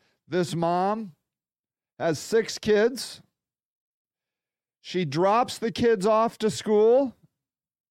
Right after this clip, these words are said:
She does home health care all the d-, all day. So she works because you guys love to see people grinding out an income. Desperate people just trying to survive, says Marion. That's right.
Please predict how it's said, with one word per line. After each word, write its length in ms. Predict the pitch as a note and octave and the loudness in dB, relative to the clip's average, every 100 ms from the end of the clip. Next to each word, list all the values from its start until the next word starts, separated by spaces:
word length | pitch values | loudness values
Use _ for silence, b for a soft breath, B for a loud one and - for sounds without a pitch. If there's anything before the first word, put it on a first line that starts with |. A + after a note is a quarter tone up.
| _ _ | _ _
She 200 | - F#3 | -6 -2
does 320 | F3 G3+ G3 | 2 2 2
home 320 | D3 F3+ A3+ B3 | 2 2 2 2
health 360 | A#3 A#3+ - | 2 2 0
care 360 | - A3 A3 A3+ - | 0 2 2 0 2
all 260 | G#3 A3 | 4 4
the 120 | G#3+ | 2
d-, 160 | F3+ G#3 - | -2 -2 0
all 240 | G#3 A3 | 2 4
day. 500 | A#3 G#3+ G#3 C4 C#4 - _ _ _ | 4 2 4 2 0 -6 _ _ _
So 140 | - | -4
she 140 | E3 G#3 | -2 0
works 460 | G3 A3 A#3 - | 4 4 2 -2
because 320 | - D#3 G3+ | -6 0 0
you 80 | E3 | 2
guys 280 | F#3+ G3+ F#3+ | 2 2 4
love 260 | F#3+ G3+ F#3+ | 4 2 0
to 60 | |
see 180 | F3+ G#3+ | -2 -2
people 360 | F3+ A3+ A3 F3 | 0 2 2 0
grinding 520 | - C#3+ F3+ G3+ G#3+ | -2 0 2 2 2
out 200 | G#3+ A3 | 2 2
an 120 | A3 | 2
income. 500 | A3+ G#3 F#3+ G3+ C4+ - _ _ _ _ _ _ _ _ _ _ _ _ | 2 0 2 0 0 -6 _ _ _ _ _ _ _ _ _ _ _ _
Desperate 260 | E3+ D#3+ F3+ | -4 0 0
people 200 | F3 E3+ | 0 0
just 240 | D#3+ E3 | -2 -2
trying 200 | F#3 F3 | -2 -2
to 40 | |
survive, 400 | F3 F3+ E3+ C#3 | -2 0 2 0
says 200 | B2 B2 | 0 -4
Marion. 480 | A2 A2+ G#2 G2 E2+ - | -2 -4 -2 -4 -8 -12
That's 220 | A2 C3 | -12 -10
right. 360 | C3+ F#3 A3 F3+ | -4 0 0 -2